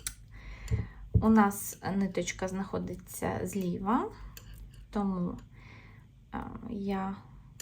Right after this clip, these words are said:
і вона позаду, тому я роблю ось таким чином. Я ззаду сюди її заводжу. Ось так. Далі я гачечком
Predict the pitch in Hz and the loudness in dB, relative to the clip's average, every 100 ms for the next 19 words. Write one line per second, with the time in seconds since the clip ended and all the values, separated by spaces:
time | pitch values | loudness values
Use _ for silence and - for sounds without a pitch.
0 | - 208 208 214 226 220 190 165 165 175 | 0 2 6 6 8 6 4 2 2 -2
1 | - 185 202 214 196 180 190 - - 180 | -2 0 4 4 4 0 0 -2 -2 -6
2 | 180 180 180 - 180 180 180 180 185 180 | -4 -4 -4 -4 -2 0 0 0 -2 -4
3 | 180 - - 180 175 185 - 330 - - | -6 -8 -6 -2 -2 -2 -2 -4 -6 -18
4 | - - - - - - 185 180 196 220 | -16 -18 -18 -14 -12 -4 -4 2 4 4
5 | 196 175 180 190 180 170 - - - - | 2 2 0 0 0 -2 -4 -8 -10 -10
6 | - - - - - - - - - - | -16 -18 -16 -14 -14 -12 -14 -14 -16 -18
7 | - - - - - - - - - - | -8 -8 -8 -14 -16 -16 -16 -16 -16 -16
8 | - - - - - - - - - - | -16 -16 -16 -18 -18 -18 -18 -16 -16 -16
9 | - - - - - 208 190 180 180 214 | -18 -16 -16 -12 -2 4 6 6 4 2
10 | 320 - - - - 202 214 202 180 - | 0 -6 -16 -16 -6 4 8 8 6 -4
11 | - - - - - - - - - - | -14 -16 -18 -18 -16 -16 -16 -16 -16 -16
12 | - - - - - - - - - - | -16 -16 -16 -16 -16 -16 -14 -12 -8 -2
13 | 196 214 - 180 180 - - 50 - | 2 2 2 0 0 -6 -4 -4 -4